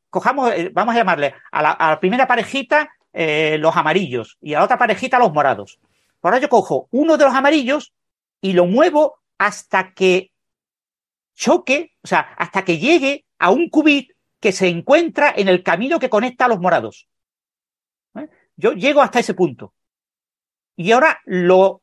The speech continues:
deshago. Bueno, pues este proceso de acercar el qubit, ese qubit con el defecto, hasta ese lugar y volver hacia atrás, es equivalente a, si esto fueran dos, mm, eh, cuerdas, a, mm,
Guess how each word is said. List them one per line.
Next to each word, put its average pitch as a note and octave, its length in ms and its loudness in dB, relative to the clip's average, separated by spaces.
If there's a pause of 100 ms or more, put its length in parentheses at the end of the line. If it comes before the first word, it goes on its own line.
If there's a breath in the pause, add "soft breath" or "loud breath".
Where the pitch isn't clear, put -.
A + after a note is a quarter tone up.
deshago. E3 720 -4 (380)
Bueno, F3+ 140 -2
pues F3+ 180 -2
este C4+ 260 2
proceso C4 560 -2 (180 soft breath)
de D#3 120 -2
acercar F3+ 520 -2
el D4 140 -6
qubit, A3+ 400 -6 (380)
ese A3 240 -6
qubit G#3+ 240 -2
con G3+ 140 -2
el F#3+ 80 2
defecto, F3 500 -4 (200 loud breath)
hasta D#3 280 -2
ese C4 180 -4
lugar A3 400 -2 (180)
y - 100 -2
volver D#3 260 2
hacia C#4 180 0
atrás, C4+ 380 -2 (180)
es A3+ 120 -2
equivalente C4+ 680 0 (160 loud breath)
a, F#3+ 180 0
si - 160 -4
esto G#3 180 -2
fueran F3 440 2
dos, G3+ 320 2 (120)
mm, F#3 320 -10 (280 soft breath)
eh, F3 200 -4
cuerdas, B3 580 0 (300)
a, F3+ 320 -2
mm, F3 400 -6